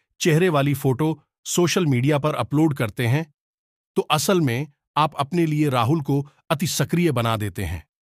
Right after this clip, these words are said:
अब ऐसे में यदि राहु आपके लिए नकारात्मक है, पूरे ग्रहों के साथ पूरे भाव में बैठा हुआ है, तो आपको बहुत अधिक हो तारीफ करेगा, पीड़ित करेगा,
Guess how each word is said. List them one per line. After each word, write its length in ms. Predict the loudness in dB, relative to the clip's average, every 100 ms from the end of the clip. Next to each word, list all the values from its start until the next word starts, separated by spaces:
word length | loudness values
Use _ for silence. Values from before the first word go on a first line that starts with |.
| _ _ _ _ _ _
अब 120 | -2
ऐसे 320 | 0 0 2 0
में 120 | 2
यदि 260 | 0 0
राहु 300 | 0 2 0 0
आपके 320 | 0 0 -2
लिए 180 | 0 0
नकारात्मक 680 | 0 0 0 0 0 -2 -2
है, 260 | -10 -12 _ _ _ _ _ _ _ _
पूरे 200 | -2 0
ग्रहों 320 | 2 2 2 0
के 100 | -2
साथ 400 | 0 0 -2 -8 _ _ -2
पूरे 180 | 0
भाव 380 | 0 2 2 2
में 140 | 2 0
बैठा 260 | 0 0
हुआ 260 | 0 0 0
है, 280 | -2 -4 -10 _ _ _ _
तो 60 | 0
आपको 340 | 2 2 0
बहुत 400 | -2 -2 -2 -2
अधिक 280 | 0 0 0
हो 120 | -2
तारीफ 380 | -2 0 0 -2
करेगा, 480 | -4 -6 -6 -12 -18 _ _ _ _ _ _ _
पीड़ित 300 | 0 2 2
करेगा, 420 | 2 0 2 0